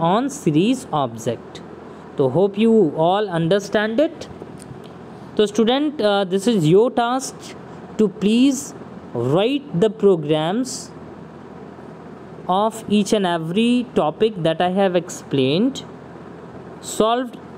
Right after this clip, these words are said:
every numericals, every practical, uh, and example questions given here,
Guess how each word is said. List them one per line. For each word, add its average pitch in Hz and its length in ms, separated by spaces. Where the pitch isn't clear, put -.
every 214 520
numericals, 202 1040
every 170 480
practical, 180 800
uh, 151 40
and 165 220
example 160 560
questions 202 680
given 151 480
here, 135 480